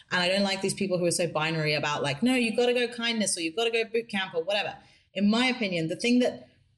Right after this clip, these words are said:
makes it so that you protect your changes is the compassion that you've learned to show yourself in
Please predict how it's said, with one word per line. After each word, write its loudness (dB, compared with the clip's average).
makes -2
it -2
so 0
that -4
you -10
protect -8
your -2
changes 0
is 0
the -4
compassion 0
that 2
you've -4
learned 0
to -4
show 0
yourself 0
in -2